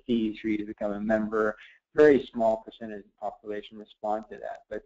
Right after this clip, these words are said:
uh, w-, once you do something which is more around health and wellness, a much greater percentage of the population respond.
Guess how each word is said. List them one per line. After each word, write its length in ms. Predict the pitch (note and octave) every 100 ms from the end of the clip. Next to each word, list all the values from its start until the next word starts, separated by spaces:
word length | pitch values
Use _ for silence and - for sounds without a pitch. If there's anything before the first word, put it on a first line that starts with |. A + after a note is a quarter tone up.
| -
uh, 80 | G#2
w-, 220 | A2 A2+ A2+
once 280 | A2+ A#2 A#2
you 120 | A2
do 180 | A2 A2
something 440 | A2 G#2+ A2 G#2+
which 180 | G2+ -
is 80 | G2+
more 360 | A2+ A2 A2 G#2+
around 320 | G#2 G#2 G#2+ -
health 200 | A#2 A2+ A2
and 100 | G#2+
wellness, 340 | A2 A2 G#2+ -
a 60 |
much 300 | G2+ A2 - -
greater 340 | A#2 B2 B2
percentage 460 | A#2 G#2+ - A#2+ A2+
of 80 | A2
the 0 |
population 440 | G#2 - A2 A2
respond. 460 | A2 - - C#3